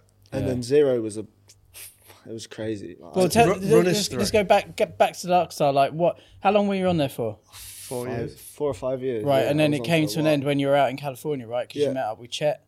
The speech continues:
Speaker 1: Well, so basically what happened was, is I was in California.
Speaker 3: Chet's really sound.
Speaker 1: I'd,
Speaker 2: Yeah.
Speaker 1: I,
Speaker 2: Good dude.
Speaker 1: I basically won the U K champs, and then that bought me a flight to the Canada
Speaker 2: That's right.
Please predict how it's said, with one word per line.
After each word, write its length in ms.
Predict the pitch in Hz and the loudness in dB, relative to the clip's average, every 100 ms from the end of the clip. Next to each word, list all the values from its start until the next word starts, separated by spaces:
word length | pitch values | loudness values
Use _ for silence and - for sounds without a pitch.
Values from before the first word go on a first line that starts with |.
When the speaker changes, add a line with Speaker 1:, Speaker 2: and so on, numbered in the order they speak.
| _ | _
Speaker 1:
Well, 180 | 139 151 | -4 -2
so 160 | 160 151 | -2 0
basically 580 | 170 175 180 143 139 | 2 2 0 0 2
what 180 | 139 127 | 2 0
happened 240 | 135 131 123 | -4 -6 -6
was, 300 | 117 113 110 | -6 -6 -8
is 100 | 117 | -8
I 60 | |
was 100 | 120 | -6
in 140 | 143 147 | -8 -8
California. 760 | 147 139 131 123 117 107 110 _ _ _ _ - | -4 -4 -4 -16 -16 -16 -20 _ _ _ _ -4
Speaker 3:
Chet's 300 | 185 143 139 | 0 0 -2
really 220 | 139 117 | -4 -4
sound. 360 | 127 117 98 | -8 -8 -2
Speaker 1:
I'd, 220 | 135 165 165 | 2 2 2
Speaker 2:
Yeah. 200 | 110 98 | -8 -4
Speaker 1:
I, 480 | 139 170 185 185 175 | 0 4 4 4 2
Speaker 2:
Good 160 | - - | -8 -8
dude. 100 | 135 | 0
Speaker 1:
I 140 | 170 | 2
basically 340 | 175 190 - 165 | 6 4 4 -4
won 540 | 139 156 156 151 135 - | -2 -2 -2 -2 -8 -8
the 100 | 131 | -6
U 100 | 139 | -4
K 180 | 110 131 | -4 -4
champs, 400 | 127 127 120 - | -6 -8 -10 -12
and 80 | 107 | -14
then 160 | 113 131 | -10 -8
that 220 | 131 _ - | -8 _ -12
bought 160 | 123 | -12
me 100 | 101 | -10
a 60 | 110 | -14
flight 500 | - 120 117 - - | -8 -6 -6 -8 -12
to 300 | - 120 117 101 _ - | -8 -6 -8 -12 _ -14
the 100 | 123 | -10
Canada 560 | 139 123 117 107 107 - | -8 -6 -4 -6 -6 -4
Speaker 2:
That's 220 | 123 | -2
right. 80 | 113 | 0